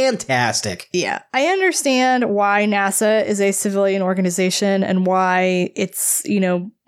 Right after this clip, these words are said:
Speaker 2: being administrator of nasa is an appointed position. But I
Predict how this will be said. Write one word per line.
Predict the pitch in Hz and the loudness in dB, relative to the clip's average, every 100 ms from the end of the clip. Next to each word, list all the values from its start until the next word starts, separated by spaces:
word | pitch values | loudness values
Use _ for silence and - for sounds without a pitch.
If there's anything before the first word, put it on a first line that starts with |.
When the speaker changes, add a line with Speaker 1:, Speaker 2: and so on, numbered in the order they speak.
| - | -8
Speaker 2:
being | 220 208 196 | -2 0 0
administrator | 196 190 190 208 190 | 0 0 0 0 0
of | 180 | 0
nasa | 185 185 - 202 | 0 0 2 0
is | 190 | 0
an | 190 | 0
appointed | 190 190 196 185 190 | -2 -2 -2 0 -2
position. | - 185 185 - 202 214 220 - - _ _ | -2 -2 -2 0 2 0 -2 -10 -20 _ _
But | 196 196 214 202 185 _ _ _ _ | -10 -2 0 0 -2 _ _ _ _
I | 202 202 196 196 | 0 2 2 0